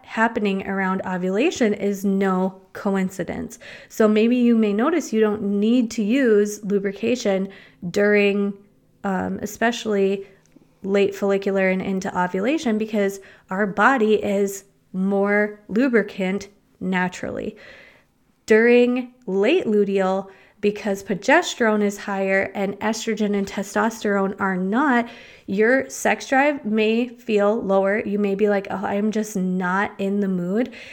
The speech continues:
And it may take a little bit more, uh, flirtation, foreplay, emotional connection to really get in the mood, and also help in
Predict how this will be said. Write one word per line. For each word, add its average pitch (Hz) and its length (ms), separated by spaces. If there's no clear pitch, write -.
And 214 360
it 208 200
may 202 400
take 214 420
a 190 60
little 190 300
bit 233 180
more, 202 460
uh, 190 300
flirtation, 240 1300
foreplay, 220 1000
emotional 240 800
connection 220 640
to 214 200
really 208 560
get 208 300
in 247 200
the 339 80
mood, 143 440
and 214 460
also 196 680
help 220 500
in 196 460